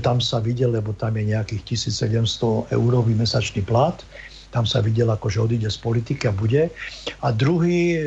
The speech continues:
o, a o druhý úrad, e, usiloval predsa, treba si spomenúť, e, Sobotka. Sobotka sa tam videl, že tam bude na tom druhom úrade,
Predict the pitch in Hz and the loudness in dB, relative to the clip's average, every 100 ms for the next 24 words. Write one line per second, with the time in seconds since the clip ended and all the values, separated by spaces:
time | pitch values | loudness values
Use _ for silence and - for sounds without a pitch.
0 | 139 135 135 139 127 131 135 123 131 131 | -2 -2 -2 -2 -2 -4 -4 -4 -2 0
1 | 175 156 151 143 139 143 160 170 - - | 0 0 0 0 0 2 2 -2 -8 -20
2 | - 123 120 127 135 175 165 165 160 165 | -8 -4 -2 -2 -2 0 0 0 -2 -4
3 | 160 165 156 - 160 156 160 - 165 165 | -2 -4 -4 -4 -4 -4 -4 -2 -2 0
4 | 165 160 - 156 151 156 151 151 139 208 | -2 -2 -4 -4 -2 -2 -2 -4 0 0
5 | 240 - - 101 92 - - - - - | 0 -2 -4 -8 -10 -18 -20 -20 -20 -20
6 | - - 202 240 240 156 156 139 127 123 | -14 -2 0 0 -2 -2 -2 0 0 0
7 | 123 127 113 117 120 123 123 120 117 120 | 0 0 -2 -2 -2 -2 -2 -2 -2 -2
8 | 113 117 110 117 123 123 156 180 | 0 0 2 2 2 2 2 0